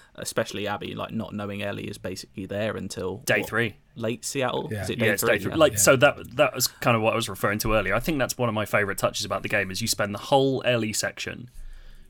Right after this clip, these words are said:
Speaker 2: convinced that you're just behind her, you're just on her tail, and she's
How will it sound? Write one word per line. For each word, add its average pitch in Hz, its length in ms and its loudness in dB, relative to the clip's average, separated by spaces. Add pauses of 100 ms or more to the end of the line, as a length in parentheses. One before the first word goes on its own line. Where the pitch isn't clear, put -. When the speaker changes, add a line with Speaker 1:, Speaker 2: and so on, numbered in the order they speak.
(120)
Speaker 2:
convinced 123 600 4
that 120 80 -2
you're 113 120 0
just - 340 2
behind 113 340 2
her, 95 60 -2
you're 101 160 0
just 107 300 0
on 110 80 0
her 110 80 2
tail, 113 240 4
and 113 80 2
she's 107 200 0